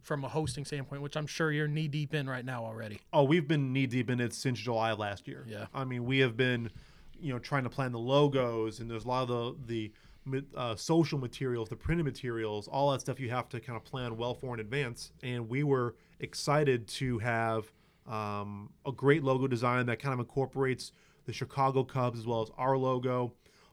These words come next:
Speaker 2: But the one thing about the All-Star Game people may not realize, or some people that have been around here for a long time will realize, South Bend hasn't hosted this in thirty years.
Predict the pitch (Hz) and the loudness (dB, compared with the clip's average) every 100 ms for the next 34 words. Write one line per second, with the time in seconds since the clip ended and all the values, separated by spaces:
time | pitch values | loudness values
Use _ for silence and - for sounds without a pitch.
0 | - 139 131 - - 147 139 196 240 214 | -2 2 2 -2 -8 -4 0 0 0 0
1 | 180 175 - 147 165 147 147 135 131 143 | 0 0 0 2 2 0 -2 -2 -4 -6
2 | 131 127 127 139 135 127 139 139 147 160 | -6 -8 -4 -2 -2 0 2 4 2 0
3 | - - - - 131 - 147 143 135 131 | -4 -16 -20 -6 -2 0 0 0 2 2
4 | 123 120 123 120 123 120 120 127 117 120 | 2 2 0 0 0 0 -2 -2 -2 -4
5 | 123 110 120 190 135 113 104 104 - _ | -4 -4 2 4 4 2 0 -4 -10 _
6 | - 220 226 165 143 127 110 127 127 113 | -6 -2 -2 0 0 0 -2 -4 -4 -4
7 | 110 - - _ _ 123 123 110 107 - | -4 -6 -16 _ _ -6 -4 -4 -6 -12
8 | - | -16